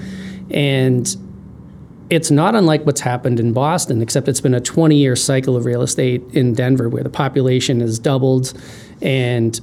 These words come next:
home prices continue to go up, and a lot of relocation happened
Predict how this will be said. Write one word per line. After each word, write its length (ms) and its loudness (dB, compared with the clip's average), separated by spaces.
home 180 0
prices 360 -2
continue 440 2
to 80 0
go 280 0
up, 260 -2
and 100 -2
a 40 -2
lot 220 0
of 80 0
relocation 600 2
happened 420 -2